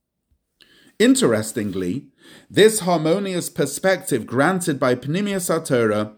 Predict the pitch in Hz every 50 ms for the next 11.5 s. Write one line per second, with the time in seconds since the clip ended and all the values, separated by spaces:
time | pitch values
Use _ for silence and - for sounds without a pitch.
0 | _ - - - - - _ _ 175 156 - 175 165 208 220 214 - - 196 180
1 | 175 165 147 139 165 208 247 - - 147 120 117 117 127 - - - _ 151 143
2 | 139 131 127 - - - - 190 220 247 240 - 208 175 156 135 151 139 123 123
3 | 120 117 113 - - 110 107 110 110 120 123 117 117 131 120 117 127 123 175 214
4 | 175 131 117 110 110 113 - 135 127 131 131 156 147 156 156 151 143 131 143 143
5 | 147 147 147 - 180 165 175 160 117 95 82 78 - - _ _ _ _ _ _
6 | _ _ _ _ _ _ _ - - - - - 147 143 139 - - 180 202 214
7 | - 220 214 185 151 123 107 127 123 139 160 180 185 175 143 135 131 135 - 151
8 | 147 156 165 160 160 156 - - 160 151 151 151 151 139 139 131 127 127 120 120
9 | 123 117 117 110 104 - 156 180 127 - 180 175 170 160 135 143 135 127 131 139
10 | 127 139 - - - - _ _ _ - - 170 151 135 139 - - - 202 233
11 | 254 240 - - 127 98 87 85 80